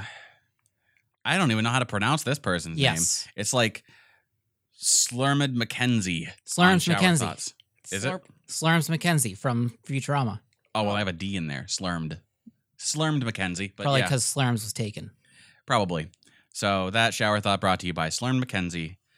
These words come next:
Speaker 1: from the Shower Thought subreddit.
Speaker 3: Thank
Speaker 1: Welcome,
Speaker 3: you, Slurm.
Speaker 1: welcome back to, we're finally starting the show after so much laughter, which, stay tuned after the credits for that.
Speaker 3: Yeah.
Speaker 2: <laughs>
Speaker 3: Oh,
Speaker 2: Shit, I
Speaker 3: God.
Speaker 2: forget you record really early.
Speaker 1: I sure do.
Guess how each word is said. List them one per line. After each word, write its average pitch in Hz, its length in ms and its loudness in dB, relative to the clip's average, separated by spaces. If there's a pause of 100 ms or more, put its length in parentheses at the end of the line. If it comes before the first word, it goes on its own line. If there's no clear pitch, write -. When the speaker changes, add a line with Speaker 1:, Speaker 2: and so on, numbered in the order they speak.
(200)
Speaker 1:
from 85 460 -8
the 85 60 -8
Shower 82 300 -6
Thought 82 220 -8
subreddit. 69 640 -8 (640)
Speaker 3:
Thank - 160 -6
Speaker 1:
Welcome, 107 260 0
Speaker 3:
you, 107 80 -2
Slurm. 107 300 -4 (880)
Speaker 1:
welcome 92 300 -4
back 78 380 -4 (400)
to, 85 680 -2
we're 90 180 -4
finally 95 380 0
starting 95 360 0
the 92 60 0
show 85 500 0
after 85 460 -4
so 110 320 0
much 101 240 0
laughter, 80 420 -4
which, 80 160 -6 (720)
stay 117 260 0
tuned 120 240 0
after 107 200 2
the 92 80 -6
credits 92 360 -4
for - 100 -10
that. 80 340 -4
Speaker 3:
Yeah. 240 600 0
Speaker 2:
<laughs> - 60 -20 (220)
Speaker 3:
Oh, 214 140 -8
Speaker 2:
Shit, 151 280 -2
I 160 120 -4
Speaker 3:
God. - 80 -4
Speaker 2:
forget 127 280 -4
you 123 100 -2
record 117 320 -6
really 76 240 -8
early. 67 340 -12
Speaker 1:
I 113 240 2
sure 135 360 0
do. 170 600 4